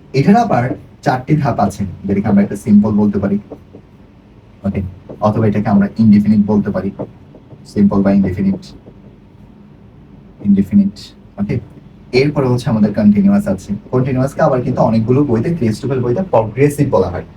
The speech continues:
এটা একটু মনে রাখবেন, প্রগ্রেসিভ। ওকে, এরপরে হচ্ছে পারফেক্ট, হচ্ছে পারফেক্ট, আর সর্বশেষ হচ্ছে আমাদের পারফেক্ট কন্টিনিউয়াস। সর্বশেষ হচ্ছে আমাদের পারফেক্ট কন্টিনিউয়াস,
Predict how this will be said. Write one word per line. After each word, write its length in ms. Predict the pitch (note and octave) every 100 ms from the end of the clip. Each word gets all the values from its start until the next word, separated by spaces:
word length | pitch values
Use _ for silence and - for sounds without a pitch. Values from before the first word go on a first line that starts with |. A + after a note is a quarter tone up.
| -
এটা 100 | B2
একটু 160 | B2+ C3
মনে 160 | A2+ G2+
রাখবেন, 200 | F#2 G2
প্রগ্রেসিভ। 540 | C3 C3 B2+ A#2+ - - - -
ওকে, 140 | D3+ - - - - - - - - - -
এরপরে 400 | C3 D3+ D#3 D3+
হচ্ছে 340 | D#3 D3+ - E3+
পারফেক্ট, 460 | - G#2+ - G2+ - - - - - - - - - - - - - - - -
হচ্ছে 200 | G#2+ -
পারফেক্ট, 420 | - G#2+ - G#3 - - - -
আর 100 | G#2+
সর্বশেষ 460 | G#2+ C#3 F#3 E3 D3+
হচ্ছে 240 | C3 A#2+ B2+
আমাদের 260 | A2+ - G#3 - - - - -
পারফেক্ট 340 | G#2 A#2 G#2+
কন্টিনিউয়াস। 460 | A2 G2+ F2 E2+ - - - - - - - - - -
সর্বশেষ 380 | G#2 G#2 G2+ G#2+
হচ্ছে 160 | G#2 A2+
আমাদের 240 | G#2 - -
পারফেক্ট 400 | F#2 F2+ E3+ D#3
কন্টিনিউয়াস, 440 | G3+ - -